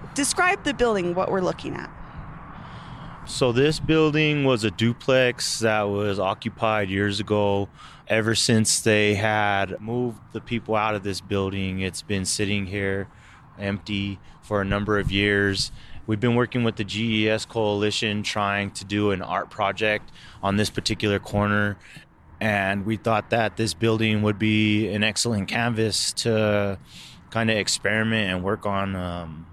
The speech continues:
Speaker 2: a, a project on a bigger scale.
Speaker 1: You grew up around here, right?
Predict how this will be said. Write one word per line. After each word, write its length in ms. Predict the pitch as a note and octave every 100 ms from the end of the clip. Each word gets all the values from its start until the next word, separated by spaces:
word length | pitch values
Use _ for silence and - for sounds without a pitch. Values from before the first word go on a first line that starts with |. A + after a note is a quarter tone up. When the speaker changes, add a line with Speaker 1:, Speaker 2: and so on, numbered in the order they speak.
| D#2
Speaker 2:
a, 520 | - - - - -
a 40 | A2
project 500 | A2 G2+ G2+ G#2 G#2+
on 100 | G2
a 120 | E2+
bigger 260 | G2 G2
scale. 400 | F2+ - E2+ D#2+ - - - - - - - - -
Speaker 1:
You 140 | C#4 F#4+
grew 160 | G#4
up 100 | G#4
around 240 | D#4 A#3 A3
here, 180 | A3
right? 240 | G#3 A3